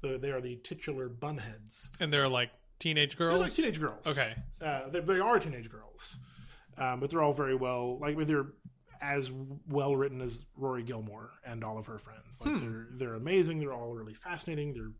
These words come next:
Speaker 1: funny and smart and interesting.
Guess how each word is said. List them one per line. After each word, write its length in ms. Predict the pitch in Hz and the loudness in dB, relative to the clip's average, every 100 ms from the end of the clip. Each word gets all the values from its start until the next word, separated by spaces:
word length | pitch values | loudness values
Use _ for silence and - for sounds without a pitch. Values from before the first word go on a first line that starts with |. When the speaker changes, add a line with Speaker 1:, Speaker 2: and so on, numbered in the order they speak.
| - - - - - - - _ | -18 -20 -20 -20 -20 -20 -20 _
Speaker 1:
funny 720 | - - 247 247 226 220 147 | -14 -2 2 4 4 2 0
and 240 | 135 120 | -6 -6
smart 500 | - - 220 208 175 | -6 -4 -2 -2 -2
and 160 | 143 - | -6 -2
interesting. 760 | 202 208 208 - - 170 160 147 | 2 2 2 0 0 -2 0 -2